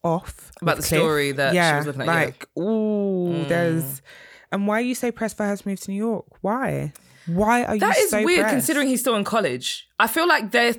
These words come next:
Speaker 2: I, I, every time he brings it up, I'm like, I feel like you lot are still quite young to be, like, m-, making these moves. Like, you're still in college and I have to uproot my whole life and move to your city?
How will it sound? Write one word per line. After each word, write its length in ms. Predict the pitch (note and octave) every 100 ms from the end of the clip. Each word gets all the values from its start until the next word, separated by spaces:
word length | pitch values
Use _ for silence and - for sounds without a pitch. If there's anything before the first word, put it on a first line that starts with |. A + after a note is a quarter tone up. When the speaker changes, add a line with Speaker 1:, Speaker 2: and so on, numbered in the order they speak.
| - -
Speaker 2:
I, 120 | -
I, 160 | D#3+ G3+ -
every 220 | D4 F4
time 160 | D#4+
he 80 | C#4
brings 240 | A#3 B3+ A#3
it 40 |
up, 80 | A3
I'm 100 | G#3+
like, 180 | G3 -
I 60 |
feel 120 | D#4+ A#4+
like 80 | F#4+
you 80 | D#4+
lot 100 | B3+
are 60 | C4
still 200 | D4 D4
quite 320 | - B3 G3+
young 360 | A3+ B3 F#3
to 120 | F3+ G3
be, 240 | F3+ F3+
like, 460 | F3 D#3+ D#3+ - _ - - _ _ -
m-, 260 | F#3+ C#3
making 360 | G#3 G#3 A#3 G#3
these 260 | G3+ F#3
moves. 220 | F#3 F#3+ F#3
Like, 160 | G3
you're 160 | A3 C4
still 320 | - C4+ C#4
in 80 | B3+
college 340 | C4 C#4 D4
and 80 | B3+
I 100 | A3+
have 180 | B3 B3
to 200 | C4 A3
uproot 220 | G#3+ A3+
my 160 | G#3+ G#3
whole 180 | A3
life 240 | G#3 A#3+ A#3+
and 140 | G3+
move 180 | G#3+ A3+
to 80 | A#3
your 140 | G3
city? 360 | - A3+ C#4+